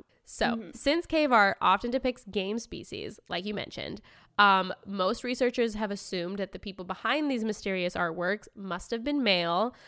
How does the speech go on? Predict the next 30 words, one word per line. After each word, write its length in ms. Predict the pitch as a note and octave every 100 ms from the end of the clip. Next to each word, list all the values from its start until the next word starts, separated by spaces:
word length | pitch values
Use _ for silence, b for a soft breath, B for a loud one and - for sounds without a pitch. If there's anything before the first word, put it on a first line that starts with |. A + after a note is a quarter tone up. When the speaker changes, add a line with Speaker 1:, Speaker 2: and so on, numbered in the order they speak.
| B
Speaker 1:
New 120 | F#3+
research 300 | F3 F#3 F#3
suggests 440 | - G3 F3+ F#3 -
that 80 | F#3
that 160 | E3+
might 140 | F3+ F3
not 140 | F3
be 120 | E3+
right 320 | G3 C4 B3
because 260 | A3+ A3+ G3+
when 120 | G#3
scientists 380 | G3+ G3+ A3 A#3
look 140 | A3
closely 540 | - - G#3+ - G#3 G3+ G3
at 160 | F#3+ -
sample 460 | - - G3+ G3+ F#3
of 80 | F3
hand 400 | - C4+ E4 D#4+
stencils, 840 | - F#3+ F#3 F#3 E3 F#3 B3+ B3 B B
they 140 | G3 A3
concluded 500 | A3+ G#3+ A#3+ A#3+ A#3
that 100 | G#3+
about 260 | G#3 G3+
three 240 | - A#3 A#3
quarters 520 | - A#3 A#3 G#3+ F3+
were 180 | F#3+ -
actually 580 | - F3+ - - G3+ G#3
drawn 600 | G3+ - F#3 E3+ E3 F3 - _
by 440 | F3 E3+ E3+ F3 -
women. 560 | F#3+ E3+ F3+ A3+ E4